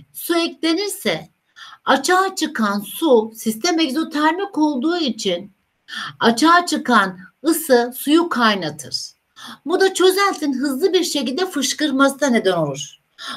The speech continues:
Bu sebeple arkadaşlar H iki S O dördün üzerine direkt olarak su eklenmemelidir. Suyun üzerine yavaş yavaş sülfürik asit eklenmelidir. Çünkü sistem egzodur, ortama ısı verir.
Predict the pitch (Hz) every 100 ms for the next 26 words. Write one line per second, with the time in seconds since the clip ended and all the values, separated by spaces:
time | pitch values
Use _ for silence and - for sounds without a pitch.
0 | - 277 349 427 359 349 247 214 220 220
1 | 196 202 - 277 349 - - - 254 285
2 | - 330 - 349 339 330 349 392 339 247
3 | 233 196 165 147 147 - - 240 381 415
4 | 403 - 247 254 254 - 269 285 - 269
5 | 330 339 285 226 196 151 147 127 - _
6 | _ - - 415 403 302 285 254 254 254
7 | 254 262 240 254 233 226 - 254 247 226
8 | 226 220 220 208 185 - 165 170 165 147
9 | 131 127 - - _ - - - 294 269
10 | 240 262 - 262 220 214 208 339 349 349
11 | 349 - _ _ _ _ _ - 214 214
12 | 247 220 208 - 320 349 339 330 -